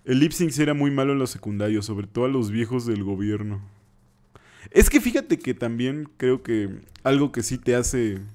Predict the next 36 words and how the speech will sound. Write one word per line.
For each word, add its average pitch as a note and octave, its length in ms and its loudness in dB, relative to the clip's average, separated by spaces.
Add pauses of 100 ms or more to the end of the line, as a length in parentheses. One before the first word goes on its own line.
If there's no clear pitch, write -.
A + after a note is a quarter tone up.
(160)
ya C3+ 220 0
dentro C3+ 200 0
de A#2 40 0
la A2 100 -4
película A#2+ 300 -4
en A2+ 60 -4
sintonía A2 580 -4
con G#2+ 160 -6
que A2 100 -6
es - 80 -8
una A2+ 160 -2
película A2+ 360 0
Shin, C3 500 -4 (1120)
pues F3+ 200 4
es G3+ 120 -2
que A#3 160 2
sí F#3 120 -2
se A3 100 -2
siente G#3 340 -6
como D3 220 -6
un F3 80 -4
Shin F3+ 220 -8
Godzilla D#3+ 360 -4
en D3 100 -6
partes, B2+ 480 -6
¿no? C3 260 -14
O - 40 -14
sea, B2 280 -4 (540)
creo F3+ 480 8
que, G2+ 160 -6
o A2 60 0
sea, A#2 200 -4
obviamente B2+ 520 -2
pues G#2 200 -8
sigue B2 240 -2
siendo A2+ 460 -4